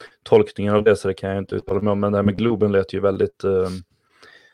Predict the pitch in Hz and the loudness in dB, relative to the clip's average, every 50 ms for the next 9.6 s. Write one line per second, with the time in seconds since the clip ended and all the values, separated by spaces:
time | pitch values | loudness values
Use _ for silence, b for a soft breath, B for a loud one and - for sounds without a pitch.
0 | b b b b b b _ - - 110 92 87 87 90 90 90 90 90 87 - | b b b b b b _ -14 -10 -6 -6 -4 -4 -4 -4 -4 -4 -4 0 2
1 | 110 104 - 123 120 - - 113 107 104 95 92 104 104 98 101 101 101 147 151 | 2 2 4 2 2 6 6 6 6 6 4 4 2 2 4 4 2 2 0 -4
2 | - 104 - 117 110 107 104 107 104 - 113 107 104 98 104 104 98 101 98 - | -4 -2 2 4 4 6 8 6 6 6 4 4 6 8 8 10 10 8 6 4
3 | - 113 - _ - 98 98 98 95 98 95 95 95 95 95 98 92 95 101 98 | 2 -4 -4 _ 0 0 2 2 2 2 4 4 4 2 2 0 0 0 -2 0
4 | 95 95 95 101 110 120 120 113 101 98 101 - _ - - 98 98 92 - 101 | 0 -2 -2 2 4 6 6 4 4 2 -4 -6 _ -4 -2 -2 -2 -2 -2 -2
5 | 87 - - 101 101 101 101 92 101 110 104 101 104 98 101 95 92 113 113 107 | -2 -2 -2 -4 -2 -2 0 2 4 6 6 6 6 4 2 0 0 -2 -2 -2
6 | 107 - 98 101 98 - - 127 117 107 104 - b b b b b b b b | -2 -2 -2 -4 -2 2 6 6 6 6 4 0 b b b b b b b b
7 | b - 113 104 104 104 - 110 101 104 104 101 - - - 110 107 117 117 104 | b -2 -2 0 0 0 0 0 0 0 0 -4 -4 -4 0 4 6 6 6 6
8 | 98 - - 101 90 98 98 95 92 95 92 85 90 90 90 _ - - - 87 | 4 0 -4 -2 0 0 0 2 2 2 2 2 0 -4 -4 _ -4 0 0 2
9 | 87 87 82 85 85 80 - 82 76 80 80 | 2 2 0 -2 -4 -6 -10 -12 -12 -14 -16